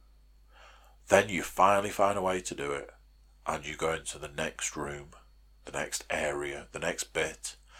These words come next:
and you're in there for two seconds and you die.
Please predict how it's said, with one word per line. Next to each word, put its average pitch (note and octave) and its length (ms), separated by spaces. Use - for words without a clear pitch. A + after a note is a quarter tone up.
and D#2 200
you're E2 200
in D#2+ 180
there E2 320
for - 160
two G#3+ 280
seconds - 680
and C2+ 240
you D2 240
die. B1+ 320